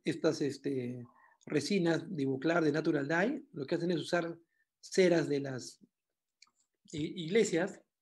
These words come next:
y con eso hacen unos troqueles de cera en, en la impresión, y tienen ahí su vaciado para probar su carilla, porque cuando ya vayan a querer probar el color final de la carilla. Y aquí tenemos las diferentes vistas de un caso.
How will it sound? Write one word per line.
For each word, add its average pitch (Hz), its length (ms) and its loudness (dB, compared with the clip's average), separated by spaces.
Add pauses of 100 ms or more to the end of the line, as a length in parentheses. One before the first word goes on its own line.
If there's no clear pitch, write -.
(580)
y 135 80 -16
con 151 160 0
eso 170 160 -2
hacen 165 260 0
unos 170 180 -4
troqueles 160 600 0 (520)
de 139 120 -2
cera 190 220 4
en, 160 80 0
en 151 200 -2
la 143 80 -2
impresión, 190 720 2 (280)
y 147 120 -8
tienen 160 280 0
ahí 147 120 -2
su 165 140 -2
vaciado 165 340 -2
para - 140 -8
probar 147 200 -4
su 160 120 -4
carilla, 151 360 -2
porque 135 540 -8 (140)
cuando 131 280 -8
ya 143 140 -2
vayan 156 160 -4
a 147 60 -6
querer 143 180 -4
probar 143 220 -6
el 139 40 -12
color 139 240 -6
final 135 220 -8
de 139 80 -6
la 127 80 -8
carilla. - 340 -10 (1800)
Y 165 80 -4
aquí 147 160 -6
tenemos 185 360 -2
las 147 60 -4
diferentes 139 380 -6
vistas 180 280 -4
de 143 60 -4
un 147 80 -8
caso. 170 400 -6